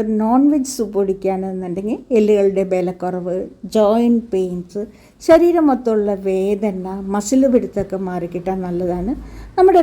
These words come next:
രോഗപ്രതിരോധ ശേഷി മെച്ചപ്പെടും. കർക്കിടക മാസത്തിൽ നോൺ വെജ് സൂപ്പ് കുടിക്കുക എന്നുള്ളത്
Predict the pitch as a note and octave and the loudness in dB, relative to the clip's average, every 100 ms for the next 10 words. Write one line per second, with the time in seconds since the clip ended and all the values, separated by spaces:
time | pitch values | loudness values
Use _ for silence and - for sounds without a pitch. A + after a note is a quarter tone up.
0 | C4 A3+ G#3+ A3+ G#3 F#3 F3+ F3+ F#3 F#3+ | 4 2 0 -4 -4 -4 -4 -6 -6 -6
1 | F3+ - C4+ - A#3 - - - - - | -8 -6 -8 -4 -4 -4 -12 -16 -18 -20
2 | - - - - - - - - C#4+ C#4+ | -20 -20 -20 -20 -20 -20 -20 0 4 4
3 | C#4 F4+ F#4 F#4+ C#4+ G#3 G3+ - G#3+ D#4+ | 2 4 4 4 4 2 -6 -6 -2 -2
4 | E4+ A3 G#3 B3 C4+ C4+ - C4 A#3+ A3+ | 0 0 2 4 4 0 -4 -2 -2 0
5 | G3+ F#3+ G#3 G3+ F3+ F3 F3+ | -2 -2 -4 -4 -4 -6 -6